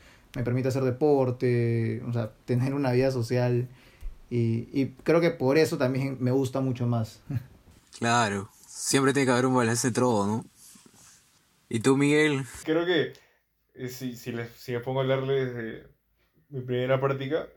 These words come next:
Speaker 3: yo la conseguí más que nada por contactos, o sea, siéndole sincero,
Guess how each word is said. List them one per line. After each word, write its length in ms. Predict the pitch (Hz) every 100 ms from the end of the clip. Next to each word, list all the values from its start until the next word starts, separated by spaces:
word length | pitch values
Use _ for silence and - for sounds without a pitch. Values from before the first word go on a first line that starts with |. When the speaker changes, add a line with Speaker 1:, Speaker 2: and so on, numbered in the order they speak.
| _
Speaker 3:
yo 160 | 127 123
la 140 | 135
conseguí 520 | 135 131 127 117 123 120
más 140 | 127 -
que 100 | 120
nada 200 | 117 120
por 160 | 123
contactos, 420 | 110 107 113 127 226 -
o 20 |
sea, 320 | 131 113 110 - _ _ _ _ _
siéndole 460 | - 131 131 139 135
sincero, 840 | 131 117 127 123 127 127 120 -